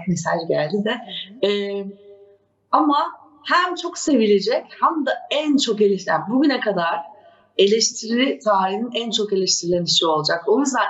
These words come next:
Speaker 1: işleri çok zor. Yani ne kadar çalışırlarsa çalışsınlar, herkes bir noktada o işe bir şey söyleyecek. Yani hepimiz söyleyeceğiz.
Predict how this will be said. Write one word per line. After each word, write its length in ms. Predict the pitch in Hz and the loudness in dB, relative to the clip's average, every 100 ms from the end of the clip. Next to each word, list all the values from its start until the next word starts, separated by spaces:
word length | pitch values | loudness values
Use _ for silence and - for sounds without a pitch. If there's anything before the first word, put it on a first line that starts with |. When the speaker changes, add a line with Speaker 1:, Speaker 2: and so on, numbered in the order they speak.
| - | 2
Speaker 1:
işleri 420 | - 214 170 156 | 2 2 0 -4
çok 380 | - 185 185 156 | -2 -2 -2 -4
zor. 200 | 139 - - - _ - - - | -4 -4 -12 -20 _ -20 -14 -2
Yani 140 | 165 160 - _ _ | -2 -2 -8 _ _
ne 180 | 226 370 | 4 4
kadar 300 | 262 233 196 | 2 0 -2
çalışırlarsa 760 | 196 170 - 175 160 156 160 147 | -6 -10 -10 -8 -8 -8 -10 -6
çalışsınlar, 760 | 165 190 - 226 208 202 220 - _ _ | -4 -2 -4 -4 -4 -4 -6 -12 _ _
herkes 540 | - 311 294 254 214 247 | 0 0 0 -2 -4 -2
bir 100 | 240 | -2
noktada 600 | 208 208 180 185 214 - - _ - | -2 -4 -2 0 -2 -4 -14 _ 0
o 280 | 285 277 262 | 2 2 0
işe 360 | 196 - 190 196 | 0 2 0 -2
bir 40 | |
şey 220 | - 202 | -2 -2
söyleyecek. 640 | 196 180 156 139 - - - | 0 0 2 0 -2 -4 -6
Yani 120 | - | -4
hepimiz 420 | 262 247 196 - | -2 2 0 0
söyleyeceğiz. 640 | - - - - - - | -2 -2 -2 -6 -8 -12